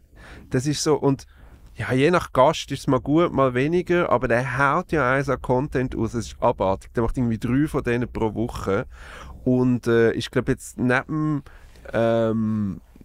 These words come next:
Joe Rogan einer von der grössten. Und, äh, der macht einmal da Werbung für sein eigenes Gesöff und behauptet irgendwie,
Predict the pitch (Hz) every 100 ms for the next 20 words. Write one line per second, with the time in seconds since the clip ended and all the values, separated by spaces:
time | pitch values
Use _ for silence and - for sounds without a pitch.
0 | - - - 131 117 110 113 143 139 98
1 | 101 110 113 110 104 98 98 139 - 156
2 | 170 - - - - - - - - -
3 | - 113 117 113 - 110 107 107 107 120
4 | 127 - 117 - 113 107 104 95 107 110
5 | - 104 107 - 101 101 104 - - -
6 | 101 - - 98 - 101 104 - 95 104